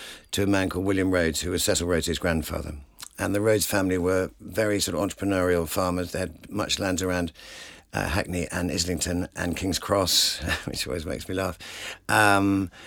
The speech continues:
and they had a lease over this farm from Peter de Beauvoir, and they actually dug an awful lot of, um, clay out of it to build the bricks to build the canal. Um, but as the canal came through,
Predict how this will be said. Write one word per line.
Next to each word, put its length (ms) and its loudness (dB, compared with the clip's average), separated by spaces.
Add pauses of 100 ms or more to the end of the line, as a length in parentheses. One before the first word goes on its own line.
(220)
and 540 4
they 300 4
had 180 2
a 60 -2
lease 320 4
over 420 0
this 280 0
farm 600 -4
from 240 -4
Peter 220 -4
de 100 -4
Beauvoir, 460 -2
and 160 -2
they 100 2
actually 240 0
dug 160 2
an 120 2
awful 240 0
lot 160 0
of, 200 -6 (380)
um, 320 -2
clay 320 8
out 200 -2
of 80 -8
it 180 -6
to 80 -8
build 180 0
the 80 -2
bricks 260 -4
to 80 -12
build 240 2
the 60 -8
canal. 360 0 (1080)
Um, 380 4
but 140 -6
as 200 6
the 80 0
canal 320 2
came 240 0
through, 540 4